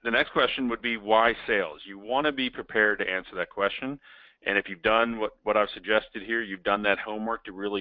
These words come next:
figure out what sales is and why you wanna do it, you should have a great answer for this, you know. And again, don't be afraid of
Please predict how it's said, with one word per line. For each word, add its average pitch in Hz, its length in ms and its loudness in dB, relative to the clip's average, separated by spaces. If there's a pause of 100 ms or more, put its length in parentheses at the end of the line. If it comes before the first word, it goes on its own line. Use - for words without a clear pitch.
(120)
figure 98 280 -2
out 95 300 4
what 98 180 -2 (160)
sales 98 360 -2
is 98 320 -4
and 90 160 -12
why 92 160 0
you 92 180 -6
wanna 87 340 -8
do 98 160 0
it, 131 120 0 (360)
you 107 140 -14
should 135 140 6
have 95 100 6
a 82 60 -14
great 87 200 -6
answer 85 380 -8
for 82 80 -20
this, 76 160 -14 (240)
you 85 100 -16
know. 85 200 -10
And 87 100 -10
again, 98 200 -2 (100)
don't 117 200 -2
be 147 100 0
afraid 135 520 2 (680)
of 98 120 0